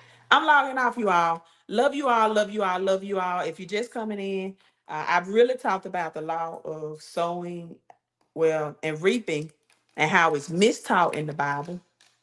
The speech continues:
I mean, mistaught from a biblical perspective,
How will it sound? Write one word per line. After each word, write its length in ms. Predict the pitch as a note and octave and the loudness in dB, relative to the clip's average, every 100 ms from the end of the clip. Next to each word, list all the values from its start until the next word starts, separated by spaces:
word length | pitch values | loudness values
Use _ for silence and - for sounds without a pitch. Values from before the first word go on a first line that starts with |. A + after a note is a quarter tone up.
| _ _ _ | _ _ _
I 80 | E3 | 4
mean, 240 | G3+ G3 G#3 | 6 6 6
mistaught 460 | D4+ - A3 E3 | 6 4 2 2
from 140 | F#3+ E3 | 2 -2
a 60 | |
biblical 540 | D3+ F3 E3 - D3 D3 - _ | 0 0 -2 -4 -4 -6 -20 _
perspective, 680 | D#3+ D#3 - D#3 D#3 F3+ | -6 -2 2 2 2 -8